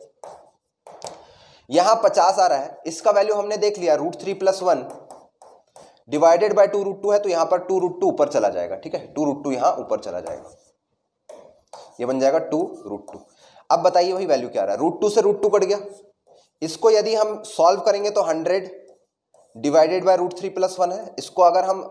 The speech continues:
solve करें नीचे rationalization करके तो root three minus one, root three minus one ऊपर नीचे multiply हो जाएगा, ठीक। तो hundred into root three minus one तो ठीक है।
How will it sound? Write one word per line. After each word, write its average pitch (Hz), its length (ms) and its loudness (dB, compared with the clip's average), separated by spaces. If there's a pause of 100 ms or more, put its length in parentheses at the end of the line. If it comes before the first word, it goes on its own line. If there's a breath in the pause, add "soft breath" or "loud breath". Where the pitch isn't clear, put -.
(120)
solve 185 400 2
करें 175 400 -2
नीचे 147 320 -2
rationalization 160 640 0
करके 160 300 -2 (480 loud breath)
तो 160 80 -4
root 185 220 0
three 208 180 -2
minus 202 320 2
one, 208 200 2
root 185 200 -4
three 190 160 -4
minus 175 320 0
one 208 140 2
ऊपर 160 260 0
नीचे 156 220 -4
multiply 117 440 -2
हो 98 80 -8
जाएगा, 87 260 -12 (280)
ठीक। - 200 -20 (360 loud breath)
तो 175 80 2
hundred 180 460 4
into 226 300 2
root 202 180 0
three 214 180 0
minus 202 320 4
one 190 140 0
तो 202 100 -2
ठीक 175 240 -8
है। 170 120 -8